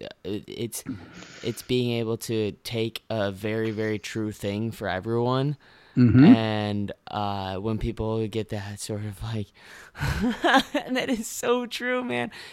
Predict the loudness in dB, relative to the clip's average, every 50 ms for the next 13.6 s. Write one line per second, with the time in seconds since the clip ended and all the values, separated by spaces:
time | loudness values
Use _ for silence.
0 | -18 -10 -2 0 0 0 0 0 0 2 6 6 6 6 4 _ -2 -4 -2 0
1 | 0 2 6 6 8 8 8 8 6 2 -2 -4 _ 2 2 4 2 2 0 2
2 | 2 2 2 2 0 -2 -2 -2 -2 2 4 4 4 4 2 0 0 2 4 2
3 | 2 2 0 -2 -4 -4 -4 -6 -2 -2 -2 -2 -4 _ -20 -20 -20 -20 -20 -18
4 | -8 -6 -4 -4 -2 -2 -4 -4 -4 -2 0 2 2 2 2 0 0 -2 -4 -6
5 | -8 -10 -10 -8 -6 -6 -6 -6 -6 -6 -8 -8 -10 -12 -10 -8 -8 -6 -6 -6
6 | -6 -8 -8 -8 -6 -4 -4 -4 -4 -4 -4 -2 -2 0 0 -2 -2 -2 -4 -4
7 | -4 -6 _ -16 -20 -20 -20 _ -6 -6 -4 -4 -4 -4 -4 -4 -4 -2 -4 -4
8 | -2 -2 -2 -2 0 0 -2 -2 -2 -2 -2 0 0 0 0 0 0 -2 -4 -4
9 | -4 -4 -4 -4 -6 -6 -6 -2 0 2 2 4 2 0 -2 -4 -8 -12 -16 _
10 | -20 -20 _ _ -6 -4 -2 0 0 0 0 -2 -4 -4 -4 -4 -2 0 -2 0
11 | -2 -4 -4 -2 -2 -2 -2 -2 -6 -6 -4 -4 -4 -2 -2 -2 -2 -4 -2 -2
12 | -2 -2 0 -2 -4 -4 -8 -14 -20 -20 -20 -16 _ -4 -2 0 0 0 0 2
13 | 2 2 2 0 -2 -4 -2 -2 0 0 0